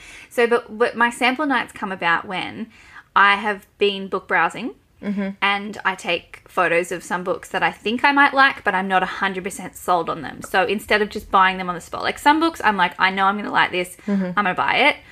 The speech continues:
Speaker 1: Or, "People have talked about this enough, I'm gonna buy it." But a lot of them, if I'm not quite sure yet,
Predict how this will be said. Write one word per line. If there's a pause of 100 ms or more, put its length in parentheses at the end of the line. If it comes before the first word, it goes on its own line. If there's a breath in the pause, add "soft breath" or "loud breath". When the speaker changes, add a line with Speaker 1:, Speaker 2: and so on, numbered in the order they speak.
(160 loud breath)
Speaker 1:
Or,
"People
have
talked
about
this
enough,
I'm
gonna
buy
it."
But
a
lot
of
them, (360 loud breath)
if
I'm
not
quite
sure
yet,